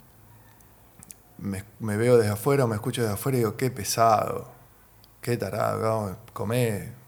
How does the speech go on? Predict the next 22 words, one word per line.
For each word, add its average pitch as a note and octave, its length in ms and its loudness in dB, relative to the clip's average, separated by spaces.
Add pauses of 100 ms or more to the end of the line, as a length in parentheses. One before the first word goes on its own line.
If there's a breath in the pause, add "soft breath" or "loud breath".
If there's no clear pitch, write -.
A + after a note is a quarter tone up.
desayuná A2+ 720 0
y G#2+ 80 0
laburá, A2 520 2
ponete, G#2+ 360 -6
o G#2+ 120 -8
sea, G#2+ 280 0
sentate A#2 420 -2
y - 20 -4
laburá". A2 600 2 (880 loud breath)
<laughs> - 880 -18
Pero G#2 760 -2 (2000)
siento C#3+ 360 0
que, G#2+ 240 0
que G2+ 260 -4
tiene, A2+ 280 -2
hay A#2 140 2
cositas G#2+ 460 -4
que G2 80 -12
están G#2+ 200 -6
buenas G#2+ 280 -2
de G#2 60 0
verdad. G2+ 440 -2